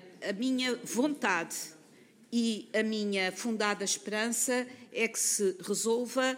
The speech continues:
nos primeiros meses de dois mil e vinte e seis e que até ao primeiro semestre, ah, vamos cá ver, o sistema deverá, de acordo com, ah, o, o seu formato, de acordo com a sua, desculpe, o formato é muito feio,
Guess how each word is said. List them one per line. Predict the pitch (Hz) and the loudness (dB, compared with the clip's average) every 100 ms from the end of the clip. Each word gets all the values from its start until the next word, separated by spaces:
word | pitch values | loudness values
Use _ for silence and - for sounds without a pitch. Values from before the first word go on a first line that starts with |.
| - - - _ | -4 -20 -20 _
nos | 220 226 | 0 0
primeiros | - 220 214 214 - | 0 -2 2 2 0
meses | 220 226 220 | 0 0 0
de | |
dois | 214 220 | 0 0
mil | 220 220 | 0 -2
e | 220 | -2
vinte | 214 | -4
e | - | -2
seis | 202 156 156 - - - - _ - - - | -4 -4 -4 -4 -4 -6 -18 _ -20 -20 0
e | 240 | 0
que | 247 240 | 4 2
até | 233 - 262 214 185 - | 2 2 4 4 2 -2
ao | 202 | -4
primeiro | 202 220 277 277 | -2 2 2 2
semestre, | - 240 226 - - - - - - | 0 0 0 0 -8 -16 -18 -20 4
ah, | 247 247 | 4 4
vamos | 202 269 285 | 2 4 4
cá | - 269 | 2 0
ver, | 233 196 170 - - - 247 | 2 2 0 -10 -20 -4 0
o | |
sistema | 226 - - 311 320 320 | 6 6 8 6 8 4
deverá, | 214 214 240 247 233 185 | 2 0 4 6 6 4
de | 180 | 2
acordo | 226 277 277 277 | 0 2 0 0
com, | - 247 233 202 - | 0 4 4 2 -2
ah, | 196 202 214 | 0 2 4
o, | 202 190 - - - | 2 2 -6 -14 -10
o | 185 | -2
seu | - 220 | 2 2
formato, | - 208 196 214 247 285 - | 0 -4 0 2 2 0 -6
de | 214 | -8
acordo | 202 220 208 | 0 -2 -2
com | - | -4
a | 202 | -4
sua, | - 185 175 170 - - | -4 -6 -6 -6 -12 -8
desculpe, | - 196 190 | -6 -6 -8
o | |
formato | - 196 190 180 196 | -8 -4 -4 -4 -4
é | |
muito | 185 | -6
feio, | - 165 | -8 -10